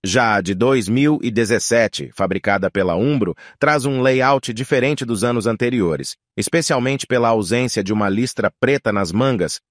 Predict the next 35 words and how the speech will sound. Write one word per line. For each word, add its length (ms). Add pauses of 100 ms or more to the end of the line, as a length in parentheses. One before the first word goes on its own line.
(140)
característica 800
das 200
tricolores 720
de 140
anos 280
anteriores. 720 (340)
Porém, 380 (260)
a 140
Celeste, 680
segunda 420
camisa, 540 (240)
também 260
foi 160
febre 400
entre 220
os 100
torcedores 680
e 60
teve 280
ótimos 480
números 380
de 100
venda. 440 (560)
No 120
próximo 440
episódio, 560
vamos 260
falar 340
sobre 280
as 100
camisas 500
mais 280
curiosas 640
que 100
tivemos. 600